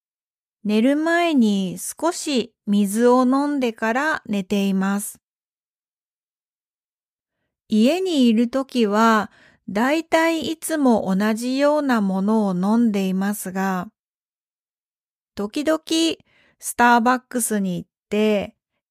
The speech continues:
キャラメルマキアートとかカフェモカも飲みます。美味しいですね。<laughs> 体のために水をたくさん飲んだ方がいいみたいですよね。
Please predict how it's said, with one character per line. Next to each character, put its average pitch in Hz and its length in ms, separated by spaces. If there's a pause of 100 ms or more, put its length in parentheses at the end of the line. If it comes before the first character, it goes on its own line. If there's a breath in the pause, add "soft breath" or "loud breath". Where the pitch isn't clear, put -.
(140)
キ 220 120
ャ - 20
ラ 214 140
メ 214 160
ル 214 80
マ 208 180
キ 226 200
ア 220 140
ー 214 40
ト 180 260
と 180 220
か 254 400 (220)
カ 214 180
フ 208 100
ェ 208 60
モ 196 180
カ 196 160
も 294 340 (140)
飲 214 200
み 196 140
ま 185 200
す。 - 280 (1300)
美 196 80
味 196 100
し 202 240
い 175 40
で 170 120
す - 120
ね。 262 540 (220)
<laughs> - 180 (1400)
体 240 440
の 311 140
た 302 160
め 311 220
に 262 400 (420 loud breath)
水 220 360
を 269 160
た 226 180
く - 100
さ 285 300
ん 311 180
飲 330 140
ん 330 120
だ 262 140
方 226 360
が 185 200
い 247 320
い 269 40
み 240 180
た 208 240
い 185 80
で 185 140
す - 200
よ 165 120
ね。 240 460